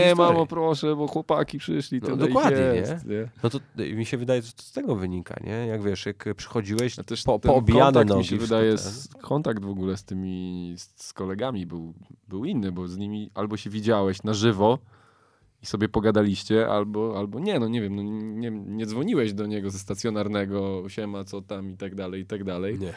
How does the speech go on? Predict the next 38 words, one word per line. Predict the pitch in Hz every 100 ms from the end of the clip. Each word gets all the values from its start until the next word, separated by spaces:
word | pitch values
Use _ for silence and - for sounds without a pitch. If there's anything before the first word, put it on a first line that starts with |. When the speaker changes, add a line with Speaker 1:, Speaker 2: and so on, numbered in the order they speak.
| - -
Speaker 2:
Nie | 117
wysyłałeś | 113 - 160 196 135
Speaker 1:
To | 120
Speaker 2:
S | -
M | 120
S-ów, | 110
Speaker 1:
było | 107
mega | 107 110 104
Speaker 2:
bo, | 123
Speaker 1:
dziwne. | 95
Speaker 2:
bo | 123
nie | 139 151
było, | 170 160 117 101
tak? | 104 143 -
No | 107 113
tylko | 110 117 139 139
jak | 139
się | - 143
z | 131
nimi | 143
widziałeś | 139 139 139 131
na | 135
boisku, | 127 131 120 - 139 147 - - _ -
to | 117
spędzałeś, | - 131 127 123 131 -
może, | 117 113 143 _ _
może | 101 95
to | 95 -
też | - -
w | -
tą | 170
stronę. | 131 - 90 82 87 _ _ _ _ _ _ _ _ _ _
Gdzieś | 104 98 98
tam | 104 104 110 120
Speaker 1:
Czyli | 113
co, | 104 110
że, | 107 107
że, | 92 110 101